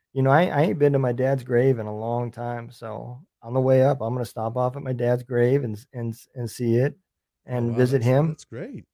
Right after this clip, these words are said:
Speaker 1: and
Speaker 2: So
Speaker 1: then, uh, go on up to, uh, Ashland and, and, and kick off a, a really good weekend, man." So
Speaker 2: Man, that's gonna be great. And you know what? Uh, doing this podcasting thing and, and, and meeting some of these people, Nebraska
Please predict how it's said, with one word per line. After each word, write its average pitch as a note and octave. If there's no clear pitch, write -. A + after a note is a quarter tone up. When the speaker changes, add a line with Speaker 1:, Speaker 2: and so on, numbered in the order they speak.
Speaker 1:
and B2+
Speaker 2:
So -
Speaker 1:
then, B2
uh, A#2
go C3
on C3
up C3+
to, C3+
uh, A#2+
Ashland C3
and, A2+
and, A#2+
and B2
kick C3+
off B2+
a, C3+
a A2+
really C#3
good C#3
weekend, C3+
man." A2+
So -
Speaker 2:
Man, G2
that's G#2
gonna A#2
be F#2+
great. G2
And A#2+
you D3
know F#3
what? E3+
Uh, A#2+
doing F#3
this A#2
podcasting G#2+
thing A2+
and, G2
and, G2+
and G2
meeting A2+
some C3
of A2
these F#2
people, C#3
Nebraska A2+